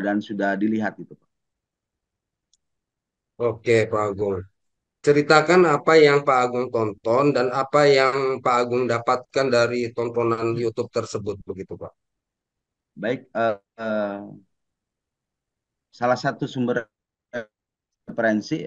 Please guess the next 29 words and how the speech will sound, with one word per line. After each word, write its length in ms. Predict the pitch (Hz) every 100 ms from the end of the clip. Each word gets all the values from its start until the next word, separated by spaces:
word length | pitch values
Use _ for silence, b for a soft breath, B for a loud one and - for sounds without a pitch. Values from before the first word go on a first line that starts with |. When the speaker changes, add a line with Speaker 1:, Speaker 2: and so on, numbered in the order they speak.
| 101
Speaker 1:
eh, 140 | 104 95
itu 120 | 143 127
YouTube 260 | 87 123 98
ya, 60 | 90 95
Pak. 100 | - _ _ _ -
Eh, 340 | 92 90 - - -
dan 140 | 98 98 87 - - 107
ada 120 | 107 107
beberapa 380 | 104 104 - 101 95
YouTuber 380 | 117 - 95 - -
ya 80 | 80 - -
yang 120 | 87 90
Agung 180 | 90 95 92
lihat 260 | 87 107 101
gitu, 140 | 95 80 _ _ 104
terutama 420 | 101 - 104 113 110
terkait 360 | 104 - 104 110 -
pendidikan, 500 | 101 92 92 98 92 82
Pak. 120 | - _ _ _ _ _ _ -
Dan 280 | 110 110 113 113
ha-, 480 | 117 113 110 107 98
apa 140 | 135 135 107
ya, 60 | 95 87 _ 123
inspirasi 560 | 120 135 135 139 165
atau 160 | 127 101 117
apa 140 | - 147
sih 100 | 185 165
gitu 140 | 113 101
kan 120 | 104